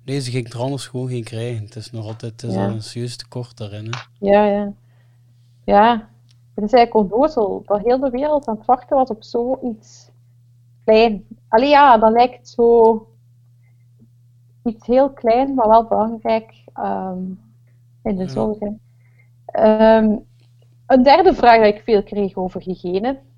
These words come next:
Speaker 2: natuurlijk de meest gestelde vraag trouwens, is of wij nog altijd zakdoeken hergebruiken. Want een van de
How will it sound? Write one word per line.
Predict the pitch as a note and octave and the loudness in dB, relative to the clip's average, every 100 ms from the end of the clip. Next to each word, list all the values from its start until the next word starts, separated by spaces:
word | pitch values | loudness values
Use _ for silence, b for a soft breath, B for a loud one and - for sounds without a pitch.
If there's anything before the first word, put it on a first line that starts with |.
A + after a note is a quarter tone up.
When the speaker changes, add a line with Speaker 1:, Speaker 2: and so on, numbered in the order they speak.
| _ | _
Speaker 2:
natuurlijk | - G3 A#3 G#3 F#3+ | -16 -2 -2 0 -2
de | A3 | -4
meest | C#4 - | -6 -8
gestelde | C4+ - C4 B3+ | -4 2 4 4
vraag | B3 C4+ - | 2 0 -2
trouwens, | - C4 C4+ C#4+ - b b b b | -4 0 0 -2 -12 b b b b
is | - - - - | 0 2 2 -6
of | - C4+ | 0 2
wij | C4+ C4+ | 6 6
nog | B3+ | 6
altijd | B3+ F4 F#4 F4+ - _ _ _ _ | 6 4 2 -2 -6 _ _ _ _
zakdoeken | A3+ D4 F4+ - F#4 F#4 E4 | -2 0 0 0 -2 0 -4
hergebruiken. | - - D#4+ - A#3 F#3+ F#3 F#3 - G#3 - | -2 2 2 0 -6 -4 -6 -6 -8 -20 -10
Want | - C#4+ - _ _ _ _ | -4 -4 -6 _ _ _ _
een | - B3 C#4 | -4 0 2
van | B3+ | 0
de | G#3 | -2